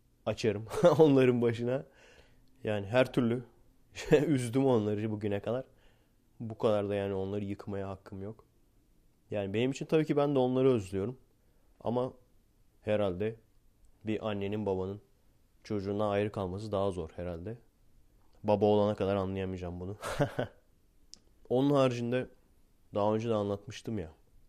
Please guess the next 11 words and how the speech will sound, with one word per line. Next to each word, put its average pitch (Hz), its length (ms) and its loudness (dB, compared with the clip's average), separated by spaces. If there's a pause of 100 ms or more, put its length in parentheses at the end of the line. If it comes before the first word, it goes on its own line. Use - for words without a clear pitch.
(360)
Hayalleri 98 440 -2
yarım 98 200 -2
kalmış 95 380 -8
yetenekli 92 420 -8
arkadaşlar 87 640 -10
diye. 90 180 -10 (600)
Onlardan 104 520 -2
da 104 60 -4
sürekli 101 360 -4
haber 101 320 -4
alıyorum. 92 420 -4